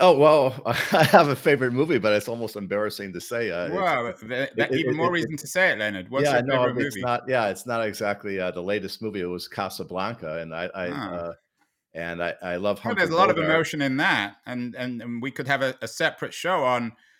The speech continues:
Speaker 2: the role of emotion and reason in Casablanca, especially the final scene. Um,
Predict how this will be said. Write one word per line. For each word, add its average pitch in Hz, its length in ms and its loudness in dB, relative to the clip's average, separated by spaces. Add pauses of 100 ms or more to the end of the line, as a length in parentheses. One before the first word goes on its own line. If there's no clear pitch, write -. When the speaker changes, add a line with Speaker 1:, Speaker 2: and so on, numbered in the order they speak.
(260)
Speaker 2:
the 120 80 -6
role 139 380 4
of 123 300 -2
emotion 131 560 -2
and 117 160 -4
reason 123 400 -4
in 110 120 -6
Casablanca, 123 580 -4
especially 131 380 -6
the 107 60 -12
final 120 380 -6
scene. 101 540 -8 (420)
Um, 147 460 2